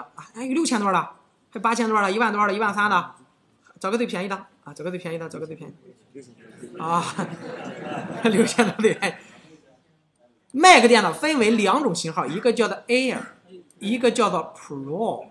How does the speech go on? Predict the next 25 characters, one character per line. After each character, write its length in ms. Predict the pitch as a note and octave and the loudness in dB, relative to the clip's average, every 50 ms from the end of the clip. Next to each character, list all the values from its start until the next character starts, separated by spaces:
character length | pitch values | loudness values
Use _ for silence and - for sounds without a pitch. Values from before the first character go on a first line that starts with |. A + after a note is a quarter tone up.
| - _ _ _ _ _ _ _ _ _ _ - | -20 _ _ _ _ _ _ _ _ _ _ 0
Air 280 | D4 E4+ E4 C#4 G3 - - - - - _ _ - | 2 4 6 6 4 2 0 -8 -16 -20 _ _ -6
相 460 | - - - - E4+ E4 F4 F4+ E4+ | 0 2 6 8 8 8 6 6 4
当 200 | D#4 D4+ D#4 C#4+ | 4 4 4 2
薄， 320 | F#3 - B2+ - - _ _ _ _ | 0 -2 -4 -8 -14 _ _ _ _
没 220 | F3+ G3 C4+ E4 | 0 2 4 4
有 100 | F4+ F4 | 4 4
比 140 | A#3+ G3 D#3+ | 2 0 0
它 140 | - G#3+ A#3 | 0 0 0
更 260 | A#3 - F#4+ F#4+ A#3+ | 2 2 2 2 2
薄 120 | D#3 B2+ | 0 -4
的 60 | C3+ | -6
电 140 | C#3+ C#3 B2+ | -6 -8 -10
脑。 60 | A2+ - _ _ _ _ - | -12 -14 _ _ _ _ -10
小 220 | - - G3+ A#3 | -4 0 0 2
米 120 | C#4 A#3 | 2 0
都 120 | - G3 A#3 | 0 -2 -2
是 120 | A3+ F#3+ | -4 -4
在 80 | E3+ D#3 | -4 -6
模 180 | C#3+ C#3 C3+ | -6 -8 -8
仿 220 | B2+ B2+ A2+ A#2+ C#3 D3 | -8 -10 -12 -14 -14 -12
Mac 220 | D3+ D3+ - - B2+ | -12 -12 -10 -12 -14
电 120 | B2 A2+ A2 | -16 -16 -16
脑， 60 | - _ _ _ _ _ _ | -18 _ _ _ _ _ _
都 140 | - A#3 C4 | -2 0 0
是 220 | A#3+ - E3+ - | 0 -2 -4 -8